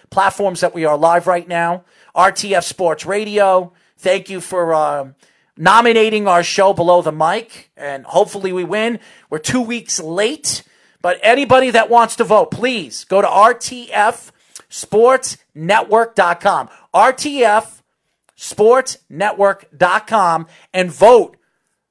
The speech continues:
for me and Speedy Petey Below the Mic. Hit vote on the top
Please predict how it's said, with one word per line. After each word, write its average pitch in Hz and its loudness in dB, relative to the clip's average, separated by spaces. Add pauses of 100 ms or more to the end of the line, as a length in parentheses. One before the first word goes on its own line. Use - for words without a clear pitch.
(120)
for 202 0
me 226 -4
and 214 -6
Speedy 214 -10
Petey 202 -10
Below 185 2
the 202 -4
Mic. 190 -4
Hit 226 -4
vote 202 4
on 233 0
the 220 -4
top 226 0